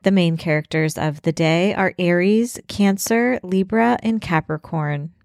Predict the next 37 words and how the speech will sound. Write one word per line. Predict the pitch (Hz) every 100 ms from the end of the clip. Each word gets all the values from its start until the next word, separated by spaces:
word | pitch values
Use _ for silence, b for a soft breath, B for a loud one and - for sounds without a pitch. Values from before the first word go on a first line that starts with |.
| _ _ -
The | -
action | 180 175 - 170
starts | - 170 160
out | 170 185 202
around | 190 185 180
nine | 175 160 160
A | 165 160
M | 165 185 180
when | 170 175 185
the |
moon | 185 190 220 302
in | 320
Cancer | - 185 170 - 175 170
forms | - 170 175 208
a | 240
sextile | - 160 - - 165 160 170
with | 185 180
Uranus | 156 147 147 151 156
in | - 160
Taurus. | - - 233 247 107 - - - - B B B -
This | 240 -
can | - 349 359 -
bring | 175 170 165 165 170
some | - - 160 156 160
surprises | - 170 - 185 247 294 165 151
into | - 151 - 147
our | 135
day. | 131 127 - - 160 - _
This | - 175
could | - 190
also | - 165 - 170 160
mark | 156 151 151 -
some | - 151
sort | 156 - 156 147
of | 143
emotional | 160 143 139 - 139 135
breakthrough, | 175 190 185 - 180 175 175 175 170